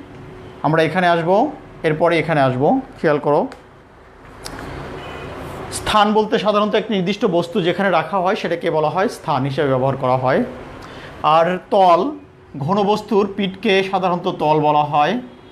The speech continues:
যেমন এখানে একটা ইট আছে, এই ইটের নিচের যে অংশটা আছে সেটাকে সাধারণত বলা হয় তল,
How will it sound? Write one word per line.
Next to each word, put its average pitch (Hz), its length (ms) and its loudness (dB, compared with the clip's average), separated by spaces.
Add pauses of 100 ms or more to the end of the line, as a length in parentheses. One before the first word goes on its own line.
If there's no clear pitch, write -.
(320)
যেমন 170 260 4
এখানে 190 180 0
একটা 185 180 0 (160)
ইট 170 120 -2
আছে, 156 280 2 (640)
এই 165 80 6 (140)
ইটের 196 240 2 (100)
নিচের 170 360 0
যে 165 100 0 (120)
অংশটা 151 340 0 (100)
আছে 180 220 -2 (260)
সেটাকে 165 320 -2
সাধারণত 156 320 0 (120)
বলা 143 120 2
হয় 180 220 0 (100)
তল, 123 220 0